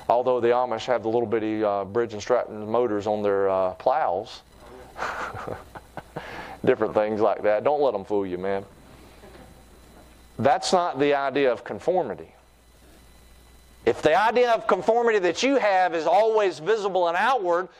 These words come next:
then you're just gonna become another Pharisee. The idea of a conformity has to do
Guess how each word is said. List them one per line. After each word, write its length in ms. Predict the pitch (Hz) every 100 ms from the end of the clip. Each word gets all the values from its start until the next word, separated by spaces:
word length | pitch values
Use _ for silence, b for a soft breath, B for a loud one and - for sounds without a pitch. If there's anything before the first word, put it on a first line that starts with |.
| B
then 160 | 175 170
you're 200 | 240 226
just 240 | 214 -
gonna 160 | 202 170
become 280 | 165 175
another 320 | 160 156 143 135
Pharisee. 760 | - 240 220 160 - 120 87 - B B -
The 160 | 175
idea 400 | 220 247 247 240
of 100 | 220
a 100 | 180
conformity 760 | 170 202 - 277 302 247 190 180
has 360 | 175 226 240 196
to 100 | 208
do 480 | 202 254 190 170